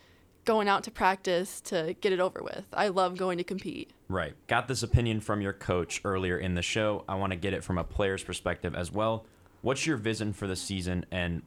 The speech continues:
Speaker 2: what is your vision for the future from a player's perspective?
Speaker 1: From a player's perspective, I kind of covered it already. On the field, we wanna make the mac tournament, win the mac tournament. I mean, that one,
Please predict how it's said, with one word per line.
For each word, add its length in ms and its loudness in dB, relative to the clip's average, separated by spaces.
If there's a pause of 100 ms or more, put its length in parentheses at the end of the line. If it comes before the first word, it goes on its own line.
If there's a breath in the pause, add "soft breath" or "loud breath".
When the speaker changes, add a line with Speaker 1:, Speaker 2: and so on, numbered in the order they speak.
Speaker 2:
what 160 -2
is 80 -2
your 100 -2
vision 280 -2
for 120 -6
the 120 -4
future 460 -4
from 180 0
a 40 0
player's 320 -2
perspective? 580 -4 (580 soft breath)
Speaker 1:
From 160 4
a 80 4
player's 560 4
perspective, 1000 2 (140)
I 140 0
kind 260 2
of 100 0
covered 360 4
it 100 6 (140)
already. 640 4 (380 loud breath)
On 160 6
the 80 2
field, 340 4
we 80 2
wanna 240 4
make 280 0
the 60 2
mac 260 2
tournament, 600 0 (640 soft breath)
win 260 4
the 80 2
mac 260 2
tournament. 540 0
I 120 0
mean, 240 0
that 280 6
one, 240 2